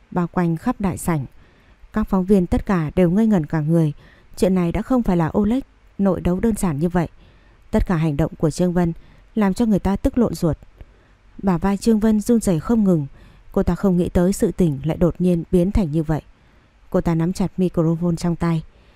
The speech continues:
Cả buổi nói không nổi nửa chữ biện minh cho chính mình, bởi vì những lời Tiêu Dịch Trạch nói đều là sự thật.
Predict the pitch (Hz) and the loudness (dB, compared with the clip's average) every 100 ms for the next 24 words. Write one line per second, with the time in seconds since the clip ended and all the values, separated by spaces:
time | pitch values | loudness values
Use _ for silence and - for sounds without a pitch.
0 | _ - 202 175 180 160 151 190 208 262 | _ -6 -4 2 2 2 0 -2 -2 0
1 | 233 185 156 175 151 - 233 247 220 190 | 4 4 4 2 2 0 -2 0 0 2
2 | 220 208 208 - 185 233 185 139 - - | 0 2 -2 0 2 4 2 -2 -12 -20
3 | - _ - 185 175 180 175 185 233 185 | -20 _ 0 2 6 4 4 2 2 2
4 | 160 233 226 185 - 151 175 165 208 220 | 4 4 4 2 0 -2 0 0 0 0
5 | 175 147 - 185 - 156 | 0 0 -2 -4 -2 -4